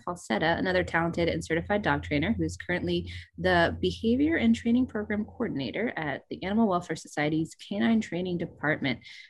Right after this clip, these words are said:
Dana previously worked as certified professional dog trainer and certified behavior consultant with Philly Unleashed for ten years, and that is where we met. And I'd say she's heavily influenced not only my path as a dog trainer,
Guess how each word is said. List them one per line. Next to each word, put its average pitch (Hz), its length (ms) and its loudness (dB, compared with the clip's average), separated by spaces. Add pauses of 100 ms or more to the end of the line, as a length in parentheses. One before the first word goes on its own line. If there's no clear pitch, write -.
(120)
Dana 190 260 4
previously 269 460 2
worked 165 340 0
as 160 340 -4
certified 156 420 -2
professional - 340 -8
dog 151 180 -2
trainer 156 300 -2
and 147 180 -2
certified 156 500 -4
behavior 247 420 2
consultant - 680 -4 (340)
with 170 400 2 (160)
Philly 170 220 2
Unleashed 156 500 0 (100)
for 147 140 -4
ten 190 380 0
years, 180 500 2 (340)
and 175 280 4
that 190 140 4
is 165 100 2
where 170 240 2
we 233 120 6
met. 226 520 6
And 180 120 -4
I'd 185 180 -4
say 202 120 4
she's 185 240 0
heavily 214 380 6
influenced 196 520 0
not 180 100 -4
only 175 160 0
my 170 180 4
path 190 280 0
as - 120 -6
a 165 60 -4
dog 196 220 -2
trainer, 165 320 -2